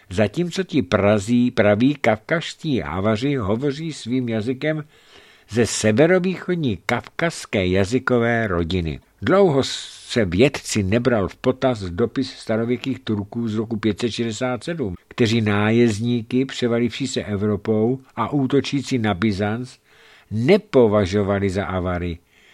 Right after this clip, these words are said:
Nazývali je pseudoaravy a Avary a nazývali je Varchonity. Soudobé byzantské prameny pak uváděly, že se jedná o kmen, a teď poslouchejte, bývalých otroků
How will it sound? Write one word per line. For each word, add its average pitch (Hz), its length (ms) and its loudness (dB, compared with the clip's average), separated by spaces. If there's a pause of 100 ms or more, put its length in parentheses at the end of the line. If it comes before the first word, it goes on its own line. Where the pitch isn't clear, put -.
(280)
Nazývali 139 520 2
je 160 100 2
pseudoaravy 113 1160 2 (440)
a 110 160 -8
Avary 110 460 2
a 107 80 -2
nazývali 123 540 2
je 135 100 4
Varchonity. 98 920 2 (880)
Soudobé 170 460 6
byzantské 143 600 0
prameny 131 420 0
pak 147 260 -4
uváděly, 92 800 -2 (320)
že 113 140 -6
se 120 160 -2
jedná 139 400 0
o 127 100 0
kmen, 117 540 0 (120)
a 113 60 -10
teď 101 180 -4
poslouchejte, 120 720 -4 (580)
bývalých 170 880 4
otroků 190 600 2